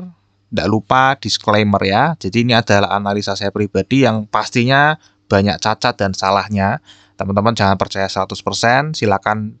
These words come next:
gunakan analisa saya ini untuk second opinion, teman-teman, ya. Ini bukan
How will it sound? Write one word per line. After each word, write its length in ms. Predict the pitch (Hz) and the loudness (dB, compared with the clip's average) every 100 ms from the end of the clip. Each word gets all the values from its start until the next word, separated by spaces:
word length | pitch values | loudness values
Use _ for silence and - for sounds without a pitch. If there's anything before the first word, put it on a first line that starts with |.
| - | -14
gunakan 560 | - 110 98 92 120 110 | -2 2 2 2 -2 -2
analisa 320 | 107 101 101 | -2 -2 -4
saya 240 | 98 95 | -4 -4
ini 160 | 87 110 | -2 -2
untuk 400 | 101 98 101 - | -2 -2 -6 -6
second 240 | 95 90 85 | -6 -4 -6
opinion, 400 | 95 92 101 98 | -4 0 2 2
teman-teman, 320 | 90 87 85 | 0 -6 -2
ya. 120 | 98 160 214 - - | 2 2 -2 -12 -6
Ini 160 | 101 107 | -4 -4
bukan 240 | 98 101 | -2 -2